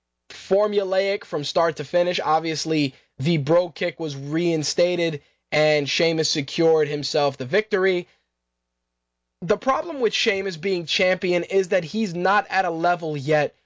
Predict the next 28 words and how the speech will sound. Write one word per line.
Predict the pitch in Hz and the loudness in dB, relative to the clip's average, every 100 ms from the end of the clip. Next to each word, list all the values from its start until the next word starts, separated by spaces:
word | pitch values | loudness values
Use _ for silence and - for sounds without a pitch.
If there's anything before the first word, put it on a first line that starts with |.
| _ | _
where | 139 160 | 0 2
people | 156 185 190 175 | 0 -6 -2 -2
really | 147 165 160 | 2 2 2
give | 143 147 160 | 0 2 2
a | 147 | 2
shit | - 147 | 2 2
about | 147 156 | 2 2
him. | 139 | 0
Sheamus | 123 - 220 269 262 - | -8 -2 0 0 -4 -2
actually | 190 214 214 196 160 | 0 0 0 0 -2
does | 131 175 208 165 | 0 2 2 -2
better | 143 190 170 135 - _ _ - | -2 0 2 0 -4 _ _ -2
chasing | - 220 233 214 175 | 0 0 0 -4 -4
for | - 202 226 | 0 0 2
the | 170 | -4
belt | 143 147 135 - _ _ 156 | 0 0 0 -4 _ _ -2
than | 170 | -2
holding | 147 170 202 175 147 | 0 2 2 0 -6
the | 135 | -6
belt. | 139 113 104 _ _ | -6 -6 -10 _ _
And | 143 151 | -2 -2
frankly, | - 226 233 190 170 | 2 0 0 -4 -4
Alberto | 156 160 151 220 226 | 0 0 2 2 2
Del | 214 196 | 2 2
Rio | 180 196 190 | 2 2 0
is | 156 160 | -2 -8
just | 143 156 - - _ | -6 -6 -6 -10 _
fucking | 151 165 - 151 139 120 | -4 -4 0 2 2 0